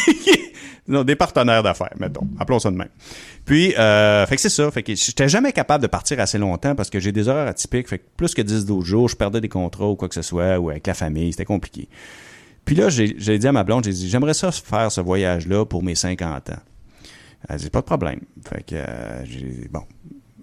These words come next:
Mais là, euh, covid est arrivé, blablabla, blablabla. Ben, écoute, elle dit, « Si jamais tu veux partir avant, », ben, j'ai quarante-six, là. Elle dit, « Si jamais tu veux partir avant, », ben, elle dit, « Moi, ça me dérange pas, là. » Elle dit, Regarde, avec la covid puis tout ça, ça a été plate,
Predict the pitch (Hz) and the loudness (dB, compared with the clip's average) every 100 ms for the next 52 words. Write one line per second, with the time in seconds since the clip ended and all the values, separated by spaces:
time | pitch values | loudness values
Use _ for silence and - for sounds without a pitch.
0 | _ - 73 85 92 85 73 71 90 87 | _ -12 -4 0 2 0 -4 -4 0 0
1 | 95 85 76 80 107 147 131 82 64 78 | 0 -2 -6 -4 -2 0 -2 -2 -2 -2
2 | 60 50 50 90 82 82 60 - - - | -4 -6 -8 -6 -4 -4 -4 -8 -10 -10
3 | - - - 143 110 90 - 117 80 87 | -8 -4 -2 0 -2 -2 -4 -2 -2 -2
4 | 107 82 80 90 80 - - - - 85 | -4 -4 -4 -4 -2 -6 -8 -10 -10 -8
5 | - 139 165 127 87 - 87 71 120 85 | 0 0 2 0 -2 -4 -4 -2 -2 -2
6 | 69 - - - 87 - - - - - | -6 -4 -4 -2 -2 -4 -8 -10 -10 -8
7 | 57 - - 73 64 58 - - 80 76 | -12 -12 -12 -12 -12 -12 -12 -10 -6 -4
8 | 73 85 87 - - - 80 69 76 - | -2 -2 -4 -8 -12 -8 -8 -6 -6 -4
9 | 85 80 | -4 -4